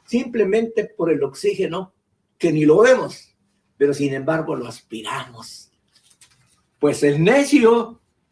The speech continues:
ha dicho en su corazón, "No hay Dios", y ahora lo publica.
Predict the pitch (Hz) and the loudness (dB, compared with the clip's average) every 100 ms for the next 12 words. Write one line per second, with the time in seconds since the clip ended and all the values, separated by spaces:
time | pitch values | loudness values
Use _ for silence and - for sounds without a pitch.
0 | _ _ _ _ _ 196 240 233 240 220 | _ _ _ _ _ 4 4 4 0 -2
1 | 185 185 165 160 151 190 185 185 - _ | 0 0 2 0 0 0 0 -2 -12 _
2 | - 180 247 277 269 202 196 160 - 131 | -4 4 6 8 6 6 4 4 -6 -4
3 | 285 - 294 - - - - 143 143 143 | 0 4 6 4 2 -8 -8 -4 -2 0
4 | 139 180 175 - - - | 2 4 2 0 -14 -18